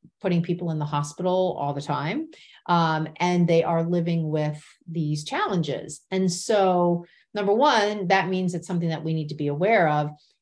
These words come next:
And number two, the takeaway for me, and I have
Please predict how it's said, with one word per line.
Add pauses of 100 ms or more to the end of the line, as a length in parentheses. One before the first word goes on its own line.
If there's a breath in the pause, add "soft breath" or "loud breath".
(160)
And
number
two, (180)
the
takeaway
for
me,
and
I
have